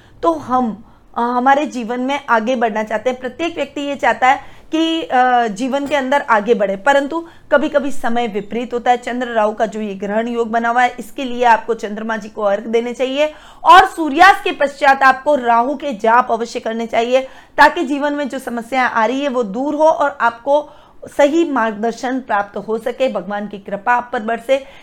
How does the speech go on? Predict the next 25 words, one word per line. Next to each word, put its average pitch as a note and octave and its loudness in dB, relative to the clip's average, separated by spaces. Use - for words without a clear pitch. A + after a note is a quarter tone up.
इसीलिए C#4 -2
आपको C4 2
ये C4+ -2
उपाय B3 4
द्रुत A#3+ -4
गति A#3 -4
से A#3+ -2
करने F#3+ -4
हैं। F#3 -8
साथ A#3 4
ही C4 -8
आपको G#3+ -6
भोलेनाथ A3 -4
की A#3 -10
पूजा G#3 -2
आराधना A#3+ 2
करनी A#3+ -6
चाहिए। B3+ 0
सुबह E4+ 2
जब B3+ 2
आप - -2
घर A#3 0
से A3+ -2
बाहर G3 0
निकलें C#4+ -2